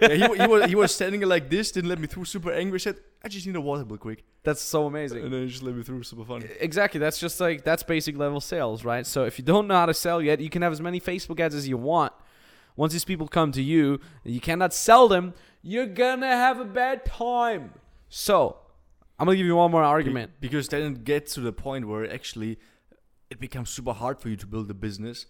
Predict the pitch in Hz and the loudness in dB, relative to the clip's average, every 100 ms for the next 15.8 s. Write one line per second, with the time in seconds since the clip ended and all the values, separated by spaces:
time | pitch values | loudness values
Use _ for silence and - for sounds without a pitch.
0 | _ _ - 110 117 113 110 123 117 120 | _ _ -10 -6 -6 -6 -8 -10 -10 -10
1 | 123 123 107 123 113 98 107 101 - 151 | -10 -10 -12 -8 -10 -10 -12 -14 -12 -12
2 | 156 107 95 95 - 110 107 107 123 117 | -10 -12 -12 -12 -10 -10 -10 -12 -12 -10
3 | 110 107 113 123 120 - - 151 113 117 | -8 -8 -8 -8 -10 -12 -12 -12 -12 -12
4 | 117 - 117 123 143 165 - - 104 107 | -14 -12 -8 -6 -6 -8 -12 -16 -14 -12
5 | 113 117 107 120 107 131 120 107 107 107 | -10 -12 -10 -10 -8 -8 -8 -8 -8 -8
6 | 107 - - _ 110 104 101 - 127 120 | -10 -14 -20 _ -16 -16 -18 -14 -10 -6
7 | 135 - 151 143 143 139 139 - 139 131 | -6 -6 -8 -8 -10 -10 -12 -12 -8 -8
8 | 131 - - - - - - 113 127 135 | -10 -16 -20 -20 -18 -10 -8 -6 -6 -8
9 | 135 139 127 127 123 120 107 107 107 110 | -8 -8 -8 -6 -8 -10 -12 -10 -8 -6
10 | 113 107 104 107 107 107 - 127 - 135 | -8 -8 -8 -6 -8 -10 -12 -12 -10 -10
11 | 123 120 110 110 110 107 120 - 175 185 | -10 -10 -12 -10 -10 -10 -12 -10 -8 -8
12 | 143 127 139 135 131 127 147 123 113 - | -6 -6 -6 -6 -8 -8 -6 -6 -6 -14
13 | _ _ 110 110 - 143 98 - 117 - | _ _ -14 -12 -12 -16 -14 -16 -16 -16
14 | 131 110 - 151 - 95 87 92 95 92 | -16 -16 -14 -14 -14 -14 -14 -14 -14 -14
15 | 113 110 107 104 101 - 123 - | -14 -12 -12 -14 -16 -14 -14 -14